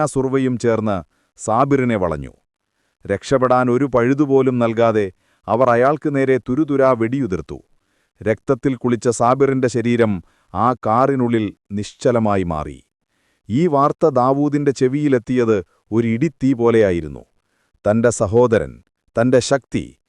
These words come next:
തന്റെ കൂട്ടാളി ഇല്ലാതായിരിക്കുന്നു. ആ നിമിഷം ദാവൂദിന്റെ കണ്ണുകളിൽ അതുവരെ കാണാത്ത ഒരു തീ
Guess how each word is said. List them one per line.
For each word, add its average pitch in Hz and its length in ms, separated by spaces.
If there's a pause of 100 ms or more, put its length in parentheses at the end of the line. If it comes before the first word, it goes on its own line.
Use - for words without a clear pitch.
(240)
തന്റെ 135 220
കൂട്ടാളി 131 580 (480)
ഇല്ലാതായിരിക്കുന്നു. 95 1040 (680)
ആ 98 220
നിമിഷം 120 440 (500)
ദാവൂദിന്റെ 135 720
കണ്ണുകളിൽ 123 560 (380)
അതുവരെ 131 460
കാണാത്ത 120 480
ഒരു 113 260
തീ 117 220